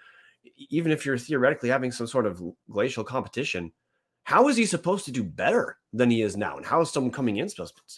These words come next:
supposed to do better? So, man, yeah, Giovanni McCoy, uh, make-, making the right reads, m-, getting the ball where he needs to, making no mistakes.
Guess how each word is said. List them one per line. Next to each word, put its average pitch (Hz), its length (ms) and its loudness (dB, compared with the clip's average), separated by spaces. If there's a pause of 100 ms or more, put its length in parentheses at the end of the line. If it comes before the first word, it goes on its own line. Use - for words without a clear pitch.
supposed 92 340 -6
to 85 60 -10
do 78 40 -12
better? 67 220 -10
So, - 160 -12
man, 104 260 -4
yeah, 131 160 2
Giovanni 113 340 0
McCoy, 101 440 0 (600)
uh, 90 200 2
make-, 131 340 2 (220)
making 120 400 2
the 101 100 2
right 95 180 4
reads, 185 460 0 (260)
m-, 92 140 -6 (220)
getting 123 180 4
the 120 60 0
ball 123 200 6
where 101 140 4
he 85 60 0
needs 147 280 0
to, 143 240 2
making 98 600 -2
no 87 180 2
mistakes. 123 720 2